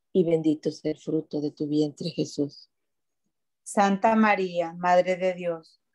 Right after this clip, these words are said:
Speaker 2: ruega por nosotros pecadores, ahora y en la hora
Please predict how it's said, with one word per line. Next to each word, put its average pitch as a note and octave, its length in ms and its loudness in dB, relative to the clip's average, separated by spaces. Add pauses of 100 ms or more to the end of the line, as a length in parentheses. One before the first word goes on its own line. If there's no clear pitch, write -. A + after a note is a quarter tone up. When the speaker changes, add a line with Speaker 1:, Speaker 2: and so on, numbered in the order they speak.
(120)
Speaker 2:
ruega G3+ 460 2
por G#3 140 2
nosotros F3+ 680 -4
pecadores, E3 800 -4 (260)
ahora F3+ 400 6
y G3 140 -2
en F#3 120 -4
la F3 200 0
hora F3 340 -6